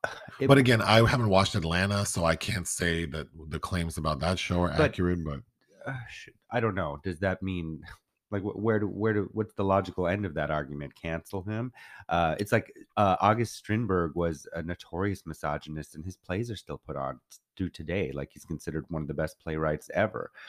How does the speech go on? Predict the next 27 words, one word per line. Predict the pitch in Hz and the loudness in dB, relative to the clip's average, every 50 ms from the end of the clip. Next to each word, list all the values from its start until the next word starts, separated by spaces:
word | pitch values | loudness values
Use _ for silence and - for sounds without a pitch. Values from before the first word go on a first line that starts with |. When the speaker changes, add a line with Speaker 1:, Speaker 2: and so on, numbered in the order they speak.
| - - - _ _ | -20 -20 -20 _ _
Speaker 1:
So | - - - 104 98 98 92 92 90 87 - | -6 0 2 4 6 6 6 4 4 2 0
Speaker 2:
Sure, | - - - 135 | 2 4 6 6
the | 131 - | 6 6
art | - 120 151 170 143 | 6 8 8 8 6
is | 104 85 | 6 8
out | 95 101 113 113 | 8 8 8 6
there. | - 98 90 | 6 4 6
People | - 117 110 - 113 98 | 6 6 6 4 4 2
can | - - 101 87 | 2 2 0 0
enjoy | 80 78 67 80 87 95 87 | -2 -2 -2 0 2 2 4
it. | 76 | 2
I'm | 85 87 | 2 2
not | 90 90 82 | 0 0 -2
saying | - - 92 85 80 | -2 -2 -4 -4 -4
people | - 90 - - 78 73 _ - | -6 -8 -6 -6 -8 -8 _ -12
can't | - - - 87 95 98 85 78 78 80 | -10 -6 -2 0 0 0 -2 -4 -6 -8
enjoy | 82 71 80 82 82 80 71 | -6 -4 -2 0 0 0 -2
your, | 67 71 82 85 | -2 -2 -2 -2
the | - 71 82 82 78 76 65 | -2 -2 -2 0 0 0 -2
example | 76 78 69 76 85 80 - - 76 | -4 -6 -2 -2 -2 -2 -2 -2 -2
you | 73 85 104 | 2 2 2
cited. | 98 - - 76 71 71 67 64 | 2 0 -2 -2 -2 -2 -2 -4
I | 73 71 | -4 -4
just, | 65 78 76 - - - _ _ _ _ _ _ _ _ _ - - - - - | -4 -4 -6 -6 -8 -14 _ _ _ _ _ _ _ _ _ -20 -20 -4 2 4
it's | 175 175 | 4 6
just | 175 170 - - | 4 2 0 2
some, | - 151 143 117 | 0 0 0 -2